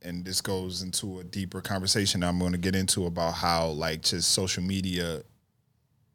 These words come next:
whenever tragedy like this happens, we, we have to, I'll talk about what I do when it comes to when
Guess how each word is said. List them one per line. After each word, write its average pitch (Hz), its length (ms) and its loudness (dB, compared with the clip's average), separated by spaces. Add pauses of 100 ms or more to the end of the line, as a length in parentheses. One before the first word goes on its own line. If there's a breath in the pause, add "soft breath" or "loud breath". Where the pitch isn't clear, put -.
(400)
whenever 131 400 8
tragedy 113 540 6
like 98 180 4
this 95 160 2
happens, 95 500 0
we, 95 200 -2
we 92 160 -4
have 95 300 2
to, 87 460 2 (2250 soft breath)
I'll 113 200 6
talk 110 280 6
about 104 160 6
what 95 160 4
I 98 220 8
do 76 340 -6 (460)
when 92 160 0
it 85 80 0
comes 87 320 2
to 92 100 2
when 82 420 -4